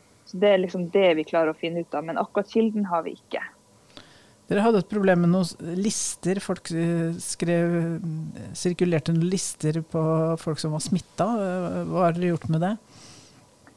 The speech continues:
Speaker 1: Da straks vi fikk vite om at det var lister som var, hadde til hensikt egentlig til å henge ut de som var smittet, da var vi ute og var tydelige på at de må slettes, og det må stoppe umiddelbart. Og også minte på at det her kan være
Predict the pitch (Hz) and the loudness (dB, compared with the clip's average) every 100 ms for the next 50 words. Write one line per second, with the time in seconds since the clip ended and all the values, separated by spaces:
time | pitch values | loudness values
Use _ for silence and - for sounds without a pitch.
0 | - - - - 196 180 160 165 - - | -20 -20 -16 -10 0 4 4 2 -4 -2
1 | 208 - - 165 175 - - 190 202 - | -2 -2 -4 -2 -2 -4 -2 2 2 0
2 | 139 139 - - 165 165 170 196 - - | -2 -2 -6 -4 2 4 4 0 -6 -6
3 | 165 - 160 165 160 - - _ _ _ | -6 -6 -4 0 0 -2 -10 _ _ _
4 | _ _ - 196 185 175 - 214 233 - | _ _ -2 2 2 0 2 2 2 -2
5 | - - 269 175 165 - - 180 165 - | -4 0 0 0 -4 -4 -4 -4 -4 0
6 | 202 - - - 165 - - - - - | 0 -2 -8 -4 -4 -4 -8 -8 -8 -8
7 | - - - - - - 170 170 160 156 | -12 -16 -20 -20 -4 2 4 6 4 0
8 | 170 - 151 143 151 151 143 - 202 175 | -4 -6 -4 -4 -4 -4 -6 -4 -2 -2
9 | 147 - 180 - _ 196 175 - 240 240 | -4 -4 -6 -8 _ -2 -2 -2 -2 0
10 | 254 247 - - 170 170 - - - - | 2 0 0 0 0 0 -6 -8 -6 -6
11 | - 165 165 151 - - - - - 151 | -6 -4 -4 -4 -4 -8 -10 -10 -2 0
12 | - 208 180 202 - - 196 180 - - | 0 0 2 0 -2 -2 2 2 0 -4
13 | 165 165 170 - 170 170 151 143 | -2 -2 -2 -4 -2 -2 0 -2